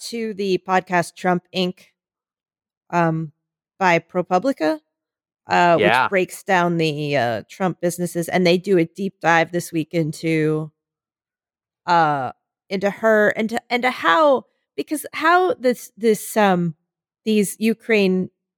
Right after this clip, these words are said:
Speaker 1: connections work can be confusing. And they
Speaker 2: Definitely.
Speaker 1: do, they do a good job in kind of breaking down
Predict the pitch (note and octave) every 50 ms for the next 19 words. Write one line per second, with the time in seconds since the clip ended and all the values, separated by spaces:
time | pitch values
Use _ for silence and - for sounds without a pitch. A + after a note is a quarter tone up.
0 | _ _ _ _ _ _ _ _ _ - - A3+ A3 G3+ - - - F#3 F3+ -
1 | F3+ F#3+ F3+ D#3+ - - - F3 F#3 F#3+ F#3 G#3+ G#3+ G3+ - A#3 A3 A3 - C4
2 | C4 C4+ A#3+ C#4+ C#4+ C#4+ C#4+ C#4 _ _ _ _ _ _ _ _ _ _ _ _
3 | _ _ _ _ _ _ _ _ _ _ _ _ - G3 G3 F#3 F3+ - B2 -
4 | A#2 G#2 - F#3+ F3+ E3+ D#3+ E3 F3 F3 - - _ - G3+ F#3+ F3 - F#3+ F3+
5 | F3 F3 E3 F3+ E3+ E3 - F3 D#3+ D#3+ D3+ D3 D3+ D3+ D3 D3+ D3 - _ _
6 | - D3+ D3 C#3+ - _ - F#3+ F3+ - - F3+ F3 E3 F3+ E3 D#3+ D#3 D#3 D3+